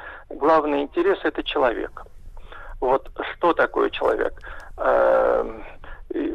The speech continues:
разрабатывается его концепция человека как, э, во-первых, э,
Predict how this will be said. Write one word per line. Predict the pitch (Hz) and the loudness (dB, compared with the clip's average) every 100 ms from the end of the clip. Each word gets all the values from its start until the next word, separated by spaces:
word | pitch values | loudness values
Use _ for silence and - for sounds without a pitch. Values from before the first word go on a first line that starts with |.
| 92 | 0
разрабатывается | 143 151 170 170 170 156 156 147 - 143 139 131 - | 2 4 4 4 4 4 2 2 2 4 6 6 2
его | 135 143 147 | 0 2 2
концепция | - 139 127 - 170 - 135 | 4 2 2 -2 -2 -2 -4
человека | - 139 151 165 143 | 2 2 4 2 0
как, | - 143 139 - - - - - - - | 2 4 2 0 -10 -10 -12 -12 -14 0
э, | 131 127 113 - - | 4 6 4 2 0
во-первых, | 123 143 - 156 151 135 - - - | 2 2 4 4 6 4 2 -2 -2
э, | - 135 131 | 0 2 2